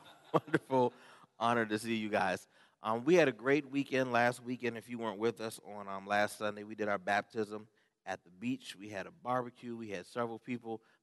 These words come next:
um, getting baptized, and I think it was just a really great turnout, uh, a great view of life and how God wants us to just to celebrate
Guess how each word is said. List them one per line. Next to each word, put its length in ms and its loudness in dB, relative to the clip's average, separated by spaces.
um, 100 -16
getting 240 -14
baptized, 720 -4
and 80 -10
I 60 -10
think 180 -16
it 20 -12
was 100 -14
just 180 -14
a 40 -16
really 280 -8
great 320 -6
turnout, 420 -8
uh, 280 -8
a 60 -14
great 340 -2
view 280 -2
of 260 -4
life 320 2
and 100 -18
how 140 -8
God 340 -2
wants 220 -16
us 160 -12
to 100 -20
just 160 -16
to 60 -20
celebrate 600 -4